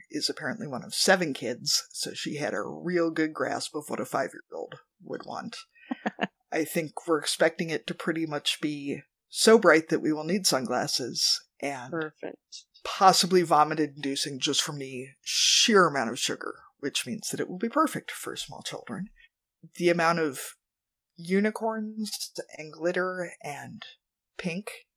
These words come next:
Speaker 1: in general is kind of
Speaker 2: <laughs>
Speaker 1: shocking. So before we, before we had kids, we were pretty big on, or I at least was pretty big on, you know, not pushing girly things.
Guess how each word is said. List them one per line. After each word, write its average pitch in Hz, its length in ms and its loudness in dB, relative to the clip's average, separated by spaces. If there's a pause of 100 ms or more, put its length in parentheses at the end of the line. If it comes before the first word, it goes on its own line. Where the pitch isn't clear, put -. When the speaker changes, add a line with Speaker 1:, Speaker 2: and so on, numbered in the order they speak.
(160)
Speaker 1:
in 160 140 -6
general - 400 0
is - 100 2
kind - 240 -2
of - 80 0
Speaker 2:
<laughs> - 0 -
Speaker 1:
shocking. - 480 -4 (240)
So - 520 0 (680)
before 170 460 6
we, 139 320 0 (260)
before 165 320 4
we 147 140 0
had 139 300 -2
kids, - 580 -4 (140)
we - 220 -4
were - 120 -8
pretty - 260 -4
big - 240 0
on, - 240 -4 (100)
or - 200 4
I 180 180 12
at - 140 6
least - 260 -4
was 147 100 -6
pretty 117 240 -4
big 101 220 -4
on, 147 380 -4
you - 100 -6
know, - 120 -4
not - 260 0
pushing 165 460 -4 (640)
girly 123 380 2
things. - 760 -2